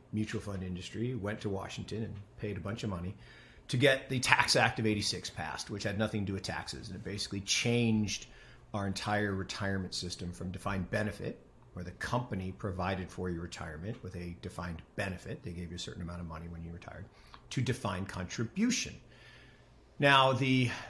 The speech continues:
the pitch was, "Oh, well, this will be so good for the employees 'cause they'll be in charge of their financial future and it'll be portable. They can take their four oh one K with them."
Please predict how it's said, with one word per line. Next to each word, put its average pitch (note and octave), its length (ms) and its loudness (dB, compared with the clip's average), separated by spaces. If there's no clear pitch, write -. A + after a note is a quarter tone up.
the A#2+ 280 2
pitch - 760 0
was, C#3+ 300 2
"Oh, A3+ 200 4
well, C#3 140 4
this G#3+ 160 2
will F3 80 0
be D3+ 60 0
so F3+ 240 2
good F3 280 8
for E3 120 -4
the C#3+ 120 0
employees C#3 640 2
'cause C3 160 2
they'll F3+ 320 8
be D#3 160 4
in C#3 100 2
charge E3 480 4
of B2+ 100 -2
their C3 140 0
financial B2 400 -2
future B2+ 540 0
and A#2 100 4
it'll A#2 140 2
be A2 160 2
portable. D3+ 720 2
They B2+ 80 -2
can A#2+ 140 0
take E3+ 260 2
their C#3 120 2
four C3+ 240 0
oh - 20 2
one C3 120 2
K A#2+ 220 2
with F#3+ 360 0
them." G#2+ 400 4